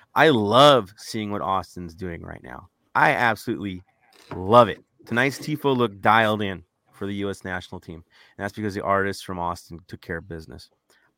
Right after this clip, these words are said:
I love that. I love that Atlanta's big. I love that Minnesota has a Wonderwall. All that helps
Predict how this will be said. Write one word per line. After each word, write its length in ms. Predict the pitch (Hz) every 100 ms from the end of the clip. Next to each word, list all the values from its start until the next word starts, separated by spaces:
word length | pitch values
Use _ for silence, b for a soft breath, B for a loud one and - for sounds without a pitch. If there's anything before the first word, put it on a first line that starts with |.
| -
I 160 | 107 113
love 300 | 95 98 87
that. 200 | - -
I 100 | 85
love 180 | 98 104
that 140 | 110 113
Atlanta's 500 | 98 127 151 135 90
big. 240 | 82 - b b b b
I 60 | 92
love 180 | 101
that 100 | 107
Minnesota 500 | 110 113 110 120 120
has 220 | 120 127 127
a 40 |
Wonderwall. 680 | 123 127 147 139 98 85 92 b b b -
All 340 | 113 143 160
that 380 | 120 110 139 185 _ _ _ _ _
helps 480 | 135 139 131 -